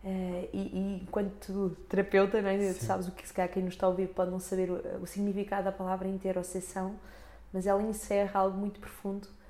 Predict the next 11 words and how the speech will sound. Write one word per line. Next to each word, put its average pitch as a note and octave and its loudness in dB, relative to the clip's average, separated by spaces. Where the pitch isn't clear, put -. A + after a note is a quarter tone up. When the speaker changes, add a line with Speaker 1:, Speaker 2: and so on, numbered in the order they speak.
Speaker 1:
em G#3 2
nós, E3+ 2
que F#3+ -4
é, - -16
de - -18
facto, G3 -2
eu G3 0
entender-me A3 2
a A3 -2
mim G#3 0
primeiro. F3+ -2